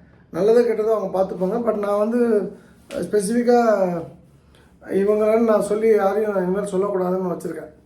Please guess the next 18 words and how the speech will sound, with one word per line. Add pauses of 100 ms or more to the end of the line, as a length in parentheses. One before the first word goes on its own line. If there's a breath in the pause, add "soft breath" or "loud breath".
(680 soft breath)
இப்ப
ஏன்
இதை
சொல்றேன்னா,
அதாவது
பார்த்திபன்ற
நண்பர், (680 soft breath)
ஆ,
என்கிட்ட
வந்து
ஒரு, (560)
எனக்கு
சமமாக
இருந்து
பிசினஸ்
பண்ணிருக்க
வேண்டிய
ஆள்,